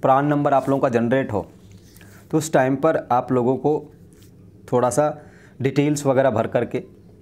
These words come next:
देनी होंगी, और ये आपसे मांग ली जाएगी जानकारी, या मांग भी ली गई होगी, प्राण नंबर हो सकता है जनरेट भी हो गए होंगे,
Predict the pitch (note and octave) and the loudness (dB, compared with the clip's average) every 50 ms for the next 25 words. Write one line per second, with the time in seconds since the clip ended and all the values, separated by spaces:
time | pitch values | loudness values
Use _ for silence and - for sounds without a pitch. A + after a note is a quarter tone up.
0 | - - - - - - A2 C3 C3+ C3 C#3 D3 C#3 B2 A#2+ A2+ A#2+ D#3+ B3+ G#3+ | -20 -20 -20 -18 -8 -2 0 0 2 2 2 0 0 0 0 0 -2 -2 -2 -2
1 | C3+ A#2+ A2+ A2+ A#2+ A#2+ A2 - - - A#2+ A2 G#2 G#2 A#2 B2 B2+ A#2 A2 G#2+ | -2 0 2 2 2 2 0 -2 -2 -2 -2 0 0 0 0 0 0 0 0 0
2 | G#2+ G#2 A2+ A2 A2 G#2+ G2+ G#2+ - - D3+ E3 E3+ D3 A#2 A#2+ C3 D3 D#3 D3+ | 0 0 0 0 0 0 -2 -2 -4 -4 -2 -2 -2 0 0 0 2 2 2 0
3 | D#3 C#3+ D3 D3 C3 C3 C3 B2+ B2 A#2 A#2+ C3 B2+ - B2+ B2 A#2+ A#2+ A#2+ A#2+ | 0 0 0 0 0 0 0 0 0 -2 -2 -4 -2 -2 -2 0 0 0 -2 0
4 | A#2+ A2+ A2 A#2 A2 B2 - - C3+ A#2+ G#2+ G#2 G#2 G#2 A2+ A#2 A#2 A#2 A#2 G#2+ | 0 0 0 -2 -2 -4 -4 -4 -2 -2 0 0 -2 0 -2 -2 -2 -2 -2 -2
5 | G#2 G2 G2+ A2+ G#2+ F#2+ F2+ F#2 A#2 | 0 0 -2 -2 -2 -4 -6 -8 -12